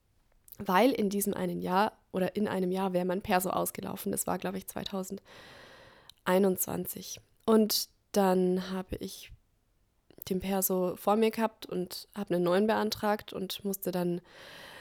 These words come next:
ins Standesamt und nochmal zur Amt, zum, zum, zur Gemeinde und da Unterschriften sammeln, da Unterschriften sammeln, also von den, von den verschiedenen Gemeinden und Behörden,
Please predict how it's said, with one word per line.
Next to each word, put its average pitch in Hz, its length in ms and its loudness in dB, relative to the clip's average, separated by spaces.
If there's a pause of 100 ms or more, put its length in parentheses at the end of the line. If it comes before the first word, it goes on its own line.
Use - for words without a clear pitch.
(300)
ins 330 240 8
Standesamt 190 840 6
und 254 260 0
nochmal 196 480 6
zur - 220 0
Amt, 185 360 -2
zum, 196 260 0
zum, 185 440 0
zur 208 140 -2
Gemeinde 190 680 4
und 220 220 -4
da 196 140 4
Unterschriften 202 1000 -4
sammeln, 185 300 -2
da 240 160 0
Unterschriften 214 500 -2
sammeln, 185 500 0 (160)
also 180 200 2
von - 480 -2
den, 170 260 0
von - 140 -6
den 180 100 -6
verschiedenen 175 380 -4
Gemeinden 175 440 2
und 175 140 -4
Behörden, 180 580 0